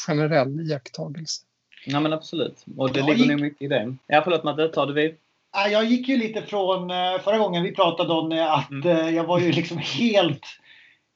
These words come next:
Speaker 3: helt rosenrasande och liksom besviken på Tuchel när han, eh, tog ut, eh, Callum Hudson-Odoi. Men efter att vi hade liksom stött och blött det där en halvtimme, du och jag, så
Speaker 2: <laughs> Ja.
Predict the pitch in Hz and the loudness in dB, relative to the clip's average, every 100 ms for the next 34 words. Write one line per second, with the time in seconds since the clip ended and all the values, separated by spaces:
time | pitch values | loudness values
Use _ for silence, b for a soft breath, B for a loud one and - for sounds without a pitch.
0 | - 196 160 196 185 247 147 - 180 196 | -2 0 0 -4 -2 -2 -2 0 2 6
1 | 254 - - 165 156 160 160 170 156 - | 6 4 2 0 0 -2 -2 -2 -6 -4
2 | 156 151 151 147 - 214 - 160 156 165 | -4 -2 -4 -4 -2 -4 -2 -4 -2 0
3 | 156 - 147 151 147 147 147 147 147 143 | -2 0 0 2 2 2 4 4 4 2
4 | 147 147 143 143 147 147 - 170 160 170 | 0 2 2 0 0 -4 2 4 6 6
5 | 147 147 - 151 151 165 147 156 143 151 | 6 2 -2 0 2 2 4 0 0 0
6 | 151 185 151 156 165 156 160 147 196 208 | 4 4 4 2 0 2 0 2 4 4
7 | 214 196 - 170 - 175 - 165 185 247 | 4 0 -4 -6 0 0 2 -2 2 0
8 | - 196 160 139 139 147 156 143 180 147 | 2 0 2 2 0 0 2 2 2 2
9 | 147 147 147 143 - - 156 147 123 - | 0 0 -2 -2 -2 0 2 2 0 -2
10 | 139 | 0